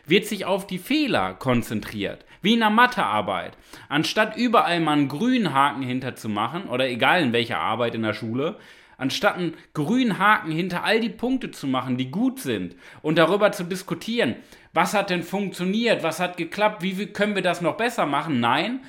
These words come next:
es wird das rote F angekreuzt, da wo ein Fehler ist. Und aus, ähm, neuesten wissenschaftlichen Studien ist eh schon bekannt, wir lernen nicht aus Fehlern, wir lernen aus Erfolgserlebnissen.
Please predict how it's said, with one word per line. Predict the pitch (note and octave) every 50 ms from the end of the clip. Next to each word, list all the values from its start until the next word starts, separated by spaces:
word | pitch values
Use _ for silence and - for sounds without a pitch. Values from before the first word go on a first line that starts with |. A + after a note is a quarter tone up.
| - - -
es | C3+ B2+ C#3
wird | F3 F#3+ F#3
das | F3+ C#3 A#2 C3+
rote | B2+ D3 G3 B3 C4+ - - B3+ F#3+
F | E3+ G3+ A#3 C4 - - - _ - - _ - - -
angekreuzt, | - F#3 A#3 B3 A#3+ A#3+ B3 - - G3+ G#3 G#3+ G#3+ G#3 - - - - _ -
da | E3+ F3 G3+ G#3 G3
wo | G#3
ein | E3+ F3+ F3+ F3
Fehler | F3+ - G#3 G#3+ G#3 F3+ C#3+ G#2+ F#2
ist. | F#2 F#2 F#2 - - _ - - - - -
Und | C3+ D3 D#3+ E3 E3 - - _ _ _ _
aus, | - D3+ D#3 D3+ - - - _ _ -
ähm, | B2 C3 C3 C3 B2 B2+ - - - B2
neuesten | C#3+ C3+ D3+ F#3 A3 A3 A3 - - F#3
wissenschaftlichen | G#3 G#3+ - G3 - - F#3 F#3 - F#3 F3 D3+ D3+ C#3
Studien | - - A3+ B3+ B3+ G#3 F3+ D3 D3
ist | C3 D3+ C#3+ - - - - - - -
eh | G#3 B3+ C4+
schon | - - - G#3 F3 D#3
bekannt, | C3+ C#3+ - - C3 A#2 A2+ G#2+
wir | A2 B2 B2
lernen | C#3 E3+ G3+ A3 A#3 A#3 A3 G#3 G3+
nicht | G#3+ A3+ - -
aus | D#3 F3 F3+ E3+ -
Fehlern, | - - B3 D4 C#4 A3 D3+ A2 F2 E2+ - - - - - -
wir | D3 D#3
lernen | D#3 E3+ G3 G#3 G#3+ G#3+ G#3 F#3+
aus | F3+ G#3 G#3 F#3
Erfolgserlebnissen. | F#3+ F3 F3 - A#3+ C#4 D#4 D#4 - C#3+ B2+ A2+ A2 G#2 G2+ - - F2+ E2+ - G2+ F2+